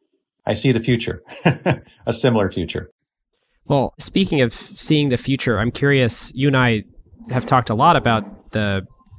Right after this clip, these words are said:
Speaker 2: investing philosophy that you have in your angel investments looking forward. And I know you kinda have these seven pillars of here are the types of things that I think are gonna continue to grow and want to invest in. Could you pick a few of your favorites and talk about 'em here?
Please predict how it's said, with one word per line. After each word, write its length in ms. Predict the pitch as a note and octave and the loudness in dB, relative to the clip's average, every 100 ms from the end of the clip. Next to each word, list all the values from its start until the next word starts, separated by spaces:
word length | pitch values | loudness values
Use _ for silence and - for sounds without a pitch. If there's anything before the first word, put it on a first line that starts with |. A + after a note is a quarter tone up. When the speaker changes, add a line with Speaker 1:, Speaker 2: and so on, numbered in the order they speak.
| - | -6
Speaker 2:
investing 640 | A2+ A2+ C3 - B2 A2 | -4 0 0 2 0 0
philosophy 580 | A#2 G#2+ G#2 - - G#2 | 0 2 2 0 -2 -2
that 120 | G2 | -2
you 120 | G#2 | -2
have 540 | A2 G#2+ G2 G2 - - _ - | 2 2 2 -4 -10 -14 _ -4
in 160 | A#2+ | 0
your 120 | G#2+ | 2
angel 320 | G#2+ D#3 C3+ A2 | 4 4 4 2
investments 520 | G#2 G#2 - G#2 A#2+ | 2 0 0 -2 -2
looking 200 | - G#2 | -2 -4
forward. 520 | - B2 A#2 G#2+ - - - | -2 2 4 4 0 -10 -8
And 160 | - A#2 | 0 2
I 80 | A#2 | 4
know 120 | B2 | 2
you 200 | C3 B2+ | 2 2
kinda 240 | - A#2+ | 2 2
have 160 | A2+ A2 | 2 2
these 160 | G#2+ - | -2 -2
seven 400 | - B2+ A2+ G#2+ | 2 4 2 0
pillars 560 | - A2+ G#2 D#2 - | 0 2 2 -2 -4
of 160 | G2+ F#2 | -4 -4
here 240 | - B2+ | 0 2
are 40 | A2+ | 2
the 80 | |
types 360 | G#2 - A2+ - | 0 -2 -2 -2
of 100 | G#2+ | -2
things 320 | A2+ G#2 G2+ | 0 -2 -2
that 120 | A2+ | -2
I 100 | G2 | -2
think 260 | F#2+ A2 F#2+ | -2 -4 -2
are 80 | G2 | -2
gonna 160 | G#2 | -2
continue 360 | G2+ A2 B2 A2 | -4 -2 0 0
to 60 | G2+ | 0
grow 280 | G#2+ G#2 | 0 0
and 100 | G#2 | 0
want 140 | G2+ G#2 | 0 0
to 80 | G2 | 0
invest 420 | F#2 G2 G2+ - | 0 0 0 0
in. 220 | F#2 F2+ - _ _ _ | -2 -4 -14 _ _ _
Could 160 | C3+ C3+ | -4 -2
you 120 | A#2 - - | -2 -6 -4
pick 160 | E3 C3 | 0 0
a 60 | |
few 240 | - C#3 C3+ | -2 0 0
of 80 | |
your 100 | A2+ | 0
favorites 540 | G2+ A2+ A2 G#2 F2+ - | -2 0 0 0 -2 -2
and 340 | G2 F#2+ G2+ - | -2 -4 -8 -2
talk 180 | A2+ A2 | 0 0
about 220 | G#2 G2 | 0 -2
'em 80 | G2 | -2
here? 340 | G#2+ G2 A2 | -2 -2 -4